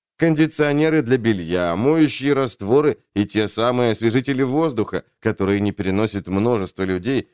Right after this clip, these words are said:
и не безосновательно, поскольку они крайне токсичны, становятся врагами. Даже один вдох может привести к неприятностям.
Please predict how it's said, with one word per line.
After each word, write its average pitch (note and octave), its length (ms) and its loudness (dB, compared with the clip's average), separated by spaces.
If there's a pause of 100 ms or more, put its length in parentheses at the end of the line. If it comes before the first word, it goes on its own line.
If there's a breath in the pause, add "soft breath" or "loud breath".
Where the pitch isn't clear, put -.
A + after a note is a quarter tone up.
и G#2 100 0
не G#2 120 2
безосновательно, G#2 840 -4
поскольку F#2+ 520 -4
они F#2+ 220 0
крайне F#2+ 360 -2
токсичны, - 680 -8 (200)
становятся F3 640 0
врагами. C3 720 -2 (280)
Даже D#3 360 0
один E3+ 400 -2
вдох F3 480 0
может C#3+ 380 0
привести A2+ 540 -2
к G2 60 -8
неприятностям. G#2 1040 -2